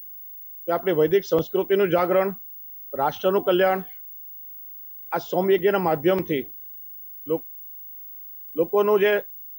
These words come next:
સ્વાસ્થ્ય છે એની જાળવણી, કારણ કે સોમ યજ્ઞના જે ધુમાડા છે એનાથી અનેક પ્રકારના રોગના વિષાણુઓ, જીવાણુઓ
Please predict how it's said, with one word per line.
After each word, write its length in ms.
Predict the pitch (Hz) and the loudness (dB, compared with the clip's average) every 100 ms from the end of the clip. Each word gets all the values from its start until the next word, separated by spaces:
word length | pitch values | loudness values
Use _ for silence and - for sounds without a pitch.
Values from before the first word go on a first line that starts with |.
| - - - - - | -20 -20 -20 -20 -20
સ્વાસ્થ્ય 560 | - 160 160 190 208 | -8 -2 -2 0 0
છે 120 | 208 208 | 2 2
એની 120 | 202 | 2
જાળવણી, 380 | 175 185 202 202 | 2 4 2 2
કારણ 180 | 190 | 0
કે 100 | 185 | 0
સોમ 360 | 196 - 190 202 | -2 0 0 2
યજ્ઞના 360 | 196 175 196 196 | 0 2 2 2
જે 160 | 196 | 2
ધુમાડા 380 | 156 151 180 196 | 2 2 2 2
છે 140 | 190 | 2
એનાથી 260 | 185 185 185 | 0 2 2
અનેક 180 | 180 180 | 0 0
પ્રકારના 460 | 180 175 180 180 | -2 0 0 2
રોગના 360 | 170 160 170 180 | 4 2 2 0
વિષાણુઓ, 540 | 147 147 170 175 180 | 0 -4 -2 2 2
જીવાણુઓ 680 | 165 147 160 170 175 180 175 | 2 0 0 2 4 4 2